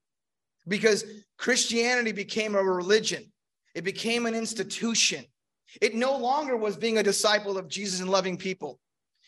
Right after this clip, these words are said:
It became an institution that thrived on power and control of humanity.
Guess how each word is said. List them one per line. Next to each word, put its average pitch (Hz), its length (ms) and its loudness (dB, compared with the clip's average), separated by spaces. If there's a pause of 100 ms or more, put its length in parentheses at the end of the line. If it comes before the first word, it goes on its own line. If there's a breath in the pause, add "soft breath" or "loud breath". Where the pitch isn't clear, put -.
(200 loud breath)
It 202 80 2
became 226 400 0
an 262 60 0
institution 247 580 -2
that 208 200 0
thrived 226 480 2
on 190 180 -4
power 220 580 0 (200 loud breath)
and 175 140 -6
control 196 800 2 (160 loud breath)
of 170 140 -2
humanity. 165 800 -2